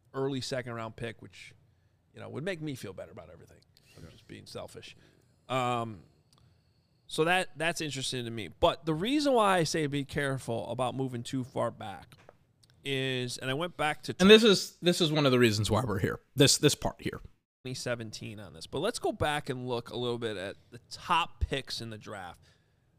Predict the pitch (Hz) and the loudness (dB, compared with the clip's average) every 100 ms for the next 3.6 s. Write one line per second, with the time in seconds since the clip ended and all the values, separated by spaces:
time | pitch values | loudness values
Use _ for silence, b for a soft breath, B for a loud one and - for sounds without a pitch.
0 | _ 127 127 120 123 120 - - 117 110 | _ -6 -4 -4 -4 -6 -10 -12 -10 -10
1 | 107 107 - - - _ _ _ _ - | -14 -18 -20 -20 -20 _ _ _ _ -8
2 | 135 143 185 220 226 202 190 156 - 156 | -6 -4 -4 0 0 2 0 -2 -2 -2
3 | 139 135 127 123 117 | -2 -2 -2 -4 -6